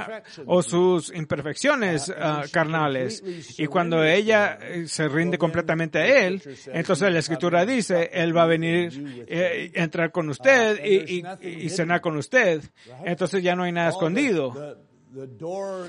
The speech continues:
Speaker 1: is
Speaker 2: Toda la,
Speaker 1: open,
Speaker 2: la puerta está
Speaker 1: all the
Speaker 2: abierta,
Speaker 1: windows are
Speaker 2: todas las
Speaker 1: open,
Speaker 2: viertas,
Speaker 1: the
Speaker 2: las
Speaker 1: closets
Speaker 2: ventanas
Speaker 1: are
Speaker 2: están
Speaker 1: open,
Speaker 2: abiertas,
Speaker 1: there's no,
Speaker 2: los closets,
Speaker 1: you know,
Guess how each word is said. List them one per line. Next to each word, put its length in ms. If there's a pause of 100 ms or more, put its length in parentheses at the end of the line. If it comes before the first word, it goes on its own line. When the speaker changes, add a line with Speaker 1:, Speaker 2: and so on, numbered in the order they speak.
Speaker 1:
is 60
Speaker 2:
Toda 220
la, 260
Speaker 1:
open, 120
Speaker 2:
la 140
puerta 260
está 180
Speaker 1:
all 60
the 100
Speaker 2:
abierta, 440
Speaker 1:
windows 200
are 40
Speaker 2:
todas 180
las 160
Speaker 1:
open, 40
Speaker 2:
viertas, 420
Speaker 1:
the 80
Speaker 2:
las 160
Speaker 1:
closets 200
Speaker 2:
ventanas 400
Speaker 1:
are 40
Speaker 2:
están 220
Speaker 1:
open, 60
Speaker 2:
abiertas, 280
Speaker 1:
there's 180
no, 60
Speaker 2:
los 140
closets, 640
Speaker 1:
you 60
know, 120